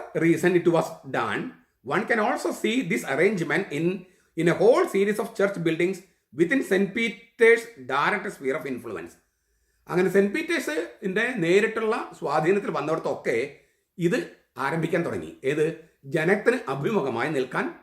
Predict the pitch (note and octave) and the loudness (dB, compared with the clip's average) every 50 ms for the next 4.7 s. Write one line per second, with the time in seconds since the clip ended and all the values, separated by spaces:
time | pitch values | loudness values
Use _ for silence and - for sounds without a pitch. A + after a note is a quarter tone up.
0 | _ _ _ _ _ _ _ _ - A2+ A#2 B2+ D3+ D#3 - - - G3 F#3 F3 | _ _ _ _ _ _ _ _ -10 -6 -4 -2 -2 -4 -6 -10 -12 -12 -12 -6
1 | - D3+ C#3 B2 A#2+ F#2+ F2 E2+ - _ _ _ _ _ _ D#3 D#3+ F3+ G#3+ A#3+ | -4 -4 -2 -2 -4 -6 -8 -12 -18 _ _ _ _ _ _ 6 8 10 10 10
2 | B3 C4 C4 C#4 C#4+ C#4 D4 D4+ C#4+ A#3 G#3+ F#3 - A3+ G3+ G#3+ G3 F#3+ G3 F#3+ | 8 6 2 2 0 0 -4 -4 -4 -4 -4 -2 -2 -2 -2 0 0 0 0 0
3 | F3+ F3 F3 G3 F#3+ G3+ F#3+ F#3 F#3+ F#3+ F#3 D3+ C#3+ D#3 - G#3+ F3 - G3 F3+ | 0 -2 -2 -4 -2 -2 -2 -2 -2 -4 -4 -4 -6 -4 -4 -4 -4 -4 -6 -8
4 | E3 D#3 E3 E3 F3+ D#3 D3 C#3 B2+ C3+ C3+ A2+ F#2+ D#2+ | -6 -8 -8 -10 -10 -10 -8 -4 -2 0 0 0 -2 -6